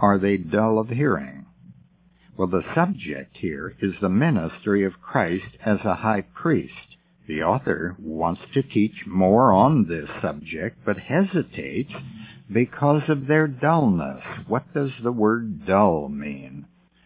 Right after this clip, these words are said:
Well, it can mean not alert, and also that they are slow or sluggish in learning.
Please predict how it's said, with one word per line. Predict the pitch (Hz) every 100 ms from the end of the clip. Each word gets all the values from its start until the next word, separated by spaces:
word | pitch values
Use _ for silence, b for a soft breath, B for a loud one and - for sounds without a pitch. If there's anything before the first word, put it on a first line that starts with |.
| _
Well, | 85 82
it | 90 -
can | 82 76
mean | 95 139 80 78 92 _
not | - 85 87 92 _
alert, | - 85 101 143 95 - - _ _ _ _ b b
and | - 107 98 87
also | - 101 156 180 - 69 69 107 - _ _ _ _ 107
that | 107
they | 101 101
are | 95 95 - -
slow | 151 139 82 80 95
or | 113 110 104 - -
sluggish | 175 170 92 73 - -
in | 90 80
learning. | 78 78 71 69 -